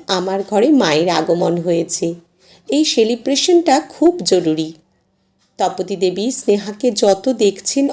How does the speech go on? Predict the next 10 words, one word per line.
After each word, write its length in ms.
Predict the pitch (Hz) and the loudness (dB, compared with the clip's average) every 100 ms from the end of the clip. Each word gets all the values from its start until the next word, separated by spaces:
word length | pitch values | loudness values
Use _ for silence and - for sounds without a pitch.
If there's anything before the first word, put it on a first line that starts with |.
| - | 2
অবাক 420 | 180 214 233 - | 2 2 -4 -2
হয়ে 140 | 175 165 | -2 2
যাচ্ছেন। 580 | 170 160 - - 160 165 _ _ _ _ - _ | 2 2 0 -4 -4 -6 _ _ _ _ -20 _
ওর 220 | 320 339 | -2 -2
চোখ 340 | - 302 285 - | 0 2 2 2
দুটো 200 | 330 349 | 4 4
ঝাপসা 560 | 349 - 226 - - 254 | 2 0 -4 -2 0 0
হয়ে 280 | 254 175 170 | 2 4 4
আসছে 360 | 170 - - | 4 0 0
বারবার। 480 | 170 165 160 160 160 | 2 2 2 0 -2